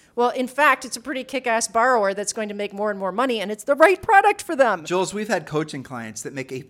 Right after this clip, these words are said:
Speaker 2: fortune off working with doctors that are in residency.
Speaker 1: Yes.
Speaker 2: Who know,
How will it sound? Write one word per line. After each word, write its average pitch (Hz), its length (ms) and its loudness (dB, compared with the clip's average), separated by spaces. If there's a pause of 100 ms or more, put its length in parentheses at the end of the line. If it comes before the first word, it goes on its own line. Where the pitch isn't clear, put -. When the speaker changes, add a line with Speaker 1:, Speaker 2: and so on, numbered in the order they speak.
(120)
Speaker 2:
fortune 160 640 -6
off 123 320 -6
working 143 320 -6
with 135 160 -10
doctors 127 480 -6
that 123 100 -10
are 120 80 -8
in 113 140 -12
residency. 110 840 -8
Speaker 1:
Yes. - 280 -10
Speaker 2:
Who 143 100 -4
know, 143 340 -2